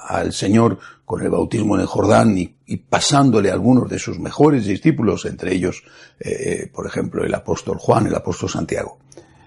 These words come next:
Pero no solo por eso, es el precursor de Jesús porque anuncia el camino del Señor, su vida, su camino es el camino del Señor.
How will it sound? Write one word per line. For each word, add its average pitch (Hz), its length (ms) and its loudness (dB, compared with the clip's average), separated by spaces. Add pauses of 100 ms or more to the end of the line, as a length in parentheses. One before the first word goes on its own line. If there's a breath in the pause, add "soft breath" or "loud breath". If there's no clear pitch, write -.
(380 soft breath)
Pero 110 140 4
no 151 140 10
solo 151 240 0
por 101 160 2
eso, - 420 -4 (640)
es 147 200 4
el 165 80 4
precursor 131 720 2 (100)
de - 140 0
Jesús 139 560 2 (320 soft breath)
porque 147 600 2
anuncia 202 720 4
el 127 200 2
camino 202 460 4
del 120 140 -2
Señor, 139 540 0 (100)
su - 280 0
vida, - 400 0 (600)
su 123 200 -2
camino 127 680 2
es 151 200 2
el 127 120 2
camino 120 360 2
del 90 140 -2
Señor. 92 380 -10